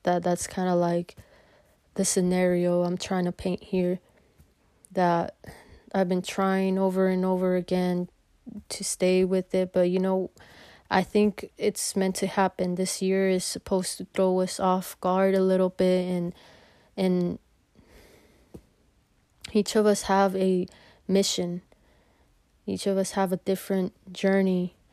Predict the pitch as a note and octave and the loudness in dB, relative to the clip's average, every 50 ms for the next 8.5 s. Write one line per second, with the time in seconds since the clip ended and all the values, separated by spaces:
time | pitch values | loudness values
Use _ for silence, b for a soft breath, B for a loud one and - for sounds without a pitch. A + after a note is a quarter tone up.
0 | b b b b - F#3+ F#3 F3 F#3 F#3 F#3 F#3 F#3+ - - F#3+ - - G3 F#3 | b b b b -6 -6 -2 0 2 2 2 0 0 -2 -4 -6 -4 -2 -6 -6
1 | F3+ - - - G3+ G3+ G3+ F#3+ F#3 F#3+ - - G3 F#3 F#3 F#3 F3+ F3+ F3+ F3+ | -6 -8 -2 0 2 4 4 2 0 -2 -4 -4 -2 -2 0 0 0 0 0 0
2 | F3 E3+ F3 - - - - _ F3+ F3+ E3+ F3 b b b b b b - F#3+ | -2 -2 -4 -8 -12 -16 -6 _ -2 -2 -2 -4 b b b b b b 0 2
3 | G3 F#3+ - - G3+ G3 G3 F#3 - G3+ G3+ G3+ G3 G3 F#3+ F3 F#3+ G3 G3+ G3+ | 2 2 0 -2 0 0 0 0 0 0 0 2 0 -2 -2 -2 -2 0 0 0
4 | F#3+ F#3+ F#3+ F#3+ F#3+ F#3+ F#3+ F3+ F#3 b b b b b b b b b b b | 2 2 4 4 4 4 4 2 0 b b b b b b b b b b b
5 | _ _ _ _ _ _ _ - G#3 G3+ F#3+ - - G3+ F3+ F#3+ F#3 F3+ F3+ E3+ | _ _ _ _ _ _ _ 8 10 10 10 8 6 2 2 4 4 4 2 2
6 | F3 F#3+ G3+ G3+ G3+ G3 F#3+ F#3+ F#3 - _ _ _ _ _ _ _ _ _ _ | 2 2 4 6 6 4 4 2 0 -4 _ _ _ _ _ _ _ _ _ _
7 | _ _ _ _ - - G3 F#3+ F#3 - - F#3+ F#3+ - - - F#3+ F#3 F#3 - | _ _ _ _ 2 4 6 6 6 6 4 4 4 2 0 0 0 0 -2 -2
8 | - F#3+ E3+ - F#3 F3+ F3+ F#3 F#3 - | -6 -6 -2 0 0 0 0 -2 -6 -10